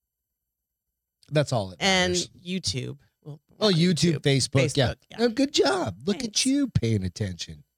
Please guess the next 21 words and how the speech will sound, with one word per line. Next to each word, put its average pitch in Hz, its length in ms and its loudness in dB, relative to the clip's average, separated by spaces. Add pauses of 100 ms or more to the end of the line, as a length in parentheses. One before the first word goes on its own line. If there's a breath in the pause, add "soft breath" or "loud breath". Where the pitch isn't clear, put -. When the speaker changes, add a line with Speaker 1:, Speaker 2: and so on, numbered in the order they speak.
Speaker 2:
I - 40 -16
mean, 311 580 -6
what 233 100 -10
Speaker 1:
Right 226 100 0
Speaker 2:
number 254 200 2
Speaker 1:
there. 269 80 4
Speaker 2:
are - 20 4
we 285 120 2
on? 294 220 2
Speaker 1:
You 320 40 -2
guys - 380 -2
Speaker 2:
Seventy-six? 233 380 4
Speaker 1:
can 170 140 2
get 151 160 4
us 143 160 2
anywhere 131 300 4
you 120 60 4 (120)
fucking 226 120 -4
Speaker 2:
One 123 80 4 (100)
seventy-six? 107 180 4
Speaker 1:
want. - 200 2